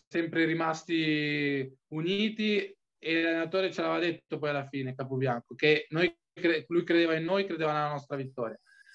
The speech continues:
Quindi io credo che vestire la maglia azzurra sia una cosa sempre bellissima e anche confrontarti, perché vuol dire confrontarti durante gli allenamenti con i ragazzi di altre, di altre società, che magari al momento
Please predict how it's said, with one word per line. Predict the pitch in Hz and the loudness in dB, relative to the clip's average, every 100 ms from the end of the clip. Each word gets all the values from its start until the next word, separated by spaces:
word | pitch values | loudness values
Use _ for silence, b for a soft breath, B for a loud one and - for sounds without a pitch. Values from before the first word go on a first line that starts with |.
| b b - | b b 6
Quindi | 175 180 180 175 170 | 8 10 10 12 12
io | 170 180 165 | 12 10 6
credo | - 165 160 156 | 6 8 8 8
che | 160 156 147 143 143 135 - | 8 10 10 8 6 4 -4
vestire | 135 143 - 170 165 | 0 0 6 6 8
la | 165 | 6
maglia | 160 160 156 | 4 4 2
azzurra | 156 170 156 | 4 4 4
sia | 156 151 147 | 2 0 -2
una | 139 | -4
cosa | 143 143 | -4 -4
sempre | 160 147 151 | -2 -2 0
bellissima | 147 156 190 - - - 208 233 - b b b b b | 0 2 0 -2 -6 0 2 2 -2 b b b b b
e | 160 165 160 160 156 156 _ - | 2 4 6 4 2 -2 _ -6
anche | 180 190 185 - | -4 0 0 0
confrontarti, | 185 180 180 170 202 220 160 131 143 131 | -2 0 -2 -2 0 0 -2 -6 -8 -8
perché | 139 143 | -6 0
vuol | 156 160 | 0 4
dire | 160 156 | 2 4
confrontarti | 160 151 156 156 156 156 156 151 143 | 0 0 -2 2 0 0 -2 -2 -2
durante | 151 151 139 | 0 0 0
gli | 151 | 0
allenamenti | 147 147 151 151 143 | 0 -2 -4 -4 -6
con | 139 147 | -4 -2
i | 143 | 2
ragazzi | 143 143 143 - 139 | 2 2 0 -2 -4
di | 147 | 0
altre, | 143 135 139 139 135 131 | 0 0 0 2 0 0
di | 139 | -2
altre | 135 131 | -2 -6
società, | 131 131 - - 160 180 B B B - | -6 -10 -10 0 4 4 B B B 0
che | 143 | 2
magari | 143 147 156 160 160 | 4 4 4 6 4
al | 139 143 | 2 0
momento | 147 151 160 156 151 135 | 0 0 0 0 -2 -4